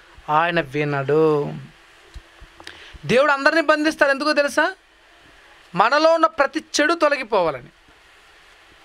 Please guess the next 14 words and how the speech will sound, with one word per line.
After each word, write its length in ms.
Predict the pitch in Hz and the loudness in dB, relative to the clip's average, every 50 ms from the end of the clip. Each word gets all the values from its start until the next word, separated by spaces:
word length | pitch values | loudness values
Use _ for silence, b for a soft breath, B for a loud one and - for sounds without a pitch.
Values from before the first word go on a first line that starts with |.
| - _ B B B B B B B B B - | -20 _ B B B B B B B B B -6
ఇప్పుడు 180 | 269 294 320 | -2 -2 -2
భక్తి 360 | 311 170 233 240 - - 320 302 | 0 2 0 0 0 -2 0 2
గలవాడు 280 | 320 330 320 320 311 | 4 4 4 2 2
ఏం 120 | 302 311 311 | 2 0 0
చేస్తాడో 240 | 302 - 311 302 | 0 0 0 0
తెలుసా? 300 | 294 294 285 - 311 311 | 0 -2 0 0 0 -2
బంధింపబడినప్పుడు 840 | 269 170 147 226 262 277 302 339 330 320 330 320 320 311 320 302 285 240 | 0 0 0 0 0 0 0 0 0 0 0 0 0 0 0 -2 -2 -4
దేవునికి 360 | 196 262 269 294 302 247 285 | 0 0 0 0 0 -2 -6
ప్రార్థన 440 | - - 262 254 262 269 233 294 294 | -4 -2 0 0 0 0 0 -2 -2
చేస్తాడు, 560 | 226 269 262 247 - 262 240 220 196 165 B B B B B - | 0 -2 -2 0 -2 -2 0 0 -2 -2 B B B B B -4
దేవునికి 360 | 147 208 220 240 247 233 - 226 | -2 0 0 0 0 -4 -6 -8
ఇష్టానుసారమైన 680 | 220 - - 247 254 262 254 - 247 240 233 233 220 | -6 -2 0 0 0 0 0 -2 -2 -2 -2 -4 -4
జీవితం 320 | 180 208 214 214 208 202 | -6 -6 -6 -4 -4 -4
జీవిస్తాడు. 500 | 185 180 175 175 165 - - 147 123 - | -4 -4 -4 -6 -6 -6 -6 -6 -6 -8